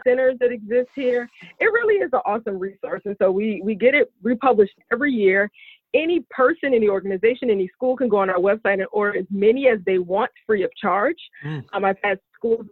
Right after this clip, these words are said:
Speaker 1: order fifteen hundred of them, and they're a decent sized booklet. It's about fifty pages, and it's good
Speaker 2: <laughs>
Speaker 1: quality. So, I mean, it's a great resource. We really just wanna make sure that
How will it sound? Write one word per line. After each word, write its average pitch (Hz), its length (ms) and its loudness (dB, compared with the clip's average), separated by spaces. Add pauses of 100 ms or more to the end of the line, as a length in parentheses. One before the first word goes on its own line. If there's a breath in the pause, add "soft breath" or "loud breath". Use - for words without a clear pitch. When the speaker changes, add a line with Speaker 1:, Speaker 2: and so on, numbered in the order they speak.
Speaker 1:
order 196 260 0
fifteen 254 380 2
hundred 233 320 0
of 254 100 -6
them, 330 180 -2 (520 loud breath)
and 208 280 2
they're 370 180 2
a 339 60 -4
decent 349 380 -2
sized 277 240 -4
booklet. 220 280 0
It's 247 100 -6
about 254 260 -2
fifty 277 300 -8
pages, 190 560 -2 (320 soft breath)
and 220 120 0
it's 208 140 0
good 247 220 0
Speaker 2:
<laughs> - 40 -16
Speaker 1:
quality. 214 640 0 (320 soft breath)
So, 254 220 4
I 285 80 2
mean, 311 260 -4
it's 349 140 -2
a 480 220 -2
great 277 200 2
resource. 226 320 -4
We 339 160 2
really 277 260 0
just 233 200 -8
wanna 220 220 -4
make 202 200 -6
sure 208 240 -4
that 185 140 -8